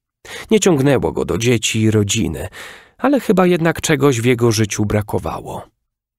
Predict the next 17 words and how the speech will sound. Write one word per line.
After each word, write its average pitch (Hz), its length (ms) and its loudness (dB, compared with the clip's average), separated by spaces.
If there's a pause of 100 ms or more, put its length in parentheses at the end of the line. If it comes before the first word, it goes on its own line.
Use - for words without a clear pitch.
(400)
„Muszę 139 220 4
lecieć”. - 440 -6 (680)
Roman 131 420 4
zebrał 104 460 0
papierzyska 113 640 0
do 131 120 2
torby, 156 420 2
chwycił 107 500 0
kask - 420 -2
motocyklowy 113 840 -2 (380)
i 139 180 2
ruszył 107 420 0
do 101 140 2
wyjścia. - 640 -8 (640)
Kuba 156 400 2
włączył 127 460 0
komputer, 156 760 0